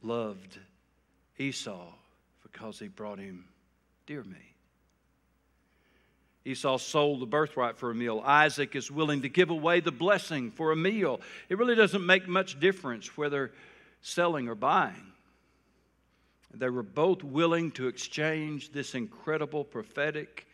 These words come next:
and spiritual matter for a single meal.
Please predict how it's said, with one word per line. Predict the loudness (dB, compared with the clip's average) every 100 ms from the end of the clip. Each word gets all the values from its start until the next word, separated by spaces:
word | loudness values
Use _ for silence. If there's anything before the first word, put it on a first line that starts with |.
| _ _ -12
and | -10
spiritual | -8 -8 -8 -6 -6 -8
matter | -4 -4 -4 -8 -16 -20 _ _ _ _ _ _ _ _ _
for | -10 -10
a | -10
single | -10 -8 -8 -10 -10
meal. | -10 -10 -14